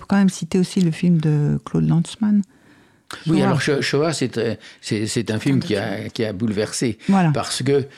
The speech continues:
Speaker 2: euh, il ne
Speaker 1: Qui
Speaker 2: présente
Speaker 1: a,
Speaker 2: pas.
Speaker 1: oui, il ne
Speaker 2: Il ne
Speaker 1: présente pas,
Speaker 2: présente
Speaker 1: voilà.
Speaker 2: pas, il interroge.
Speaker 1: Mhm.
Speaker 2: Euh, Shoah, c'est un film qui montre ce qu'a été la Shoah à travers les témoins et surtout à travers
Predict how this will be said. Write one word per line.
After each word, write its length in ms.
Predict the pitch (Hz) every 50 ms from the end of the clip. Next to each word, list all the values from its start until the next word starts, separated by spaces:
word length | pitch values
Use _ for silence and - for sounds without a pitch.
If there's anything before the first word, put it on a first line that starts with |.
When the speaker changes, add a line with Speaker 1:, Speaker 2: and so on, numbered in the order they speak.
| - - - -
Speaker 2:
euh, 720 | 110 113 107 113 117 - - 123 - 131 135 131 - - - - - -
il 300 | - - 117 113 110 117
ne 120 | 117 113
Speaker 1:
Qui 60 | 104
Speaker 2:
présente 320 | - - 139 165 180 123 -
Speaker 1:
a, 160 | 95 92 85
Speaker 2:
pas. 200 | - - 113 - 185
Speaker 1:
oui, 140 | 180 175 165 - -
il 100 | 190 180
ne 20 |
Speaker 2:
Il 20 | 175
ne 40 | 160
Speaker 1:
présente 320 | 113 110 180 170 147 156
pas, 60 | 160
Speaker 2:
présente 240 | 139 127 - 120 -
Speaker 1:
voilà. 200 | 175 180 170 151
Speaker 2:
pas, 240 | 135 139 156 170 165 - - - - -
il 160 | 110 117 131
interroge. 680 | 143 143 143 - 120 107 113 107 92 87 90 - - - _ _ - -
Speaker 1:
Mhm. 180 | 180 170 165
Speaker 2:
Euh, 200 | - 82 98 104 101
Shoah, 360 | - - 123 123 139 151 165
c'est 280 | 156 - 127 113 -
un 80 | 113 110
film 380 | - - 165 165 151 139 120 113
qui 140 | - - 107
montre 360 | 120 139 156 156 - - 113
ce 140 | - - 117
qu'a 180 | - - 139
été 260 | 127 123 - - 131 120
la 120 | 101 98
Shoah 480 | - - - 113 110 117 127 156 165 160 - - - _ -
à 120 | 135 139
travers 680 | - - 131 123 120 104 127 135 151 165 180 170 143 139 - _ -
les 160 | 120 131 123
témoins 520 | - - 120 117 127 139 147 160 175 165 -
et 160 | - 151 160 147
surtout 580 | - - - 117 - - - 156 165 196 202 -
à 100 | - 123
travers 520 | - - 117 110 104 120 143 160 156 143